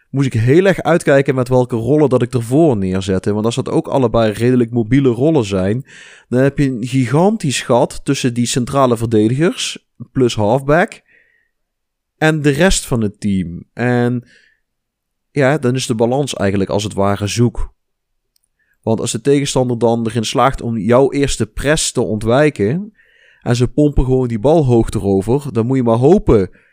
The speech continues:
dat de halfback en de centrumverdedigers die duels kunnen winnen, want anders ligt het gewoon echt open. En dan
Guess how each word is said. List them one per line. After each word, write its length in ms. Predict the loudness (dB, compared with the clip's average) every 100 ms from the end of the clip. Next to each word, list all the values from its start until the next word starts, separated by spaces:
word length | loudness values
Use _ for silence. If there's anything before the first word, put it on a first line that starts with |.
| _ _ _
dat 160 | -4
de 60 | -2
halfback 540 | 2 2 2 0 0
en 80 | -2
de 60 | -6
centrumverdedigers 880 | -2 -2 -2 -2 0 2 2 0 -4
die 120 | -4
duels 400 | 0 2 2 0
kunnen 260 | -2 -2 0
winnen, 300 | 0 0 0
want 120 | -2
anders 220 | -2 -2
ligt 160 | -4 -4
het 120 | -4
gewoon 220 | -4 -4
echt 300 | -6 -8 -4
open. 380 | -2 0 0 -2
En 80 | -4
dan 260 | -6 -8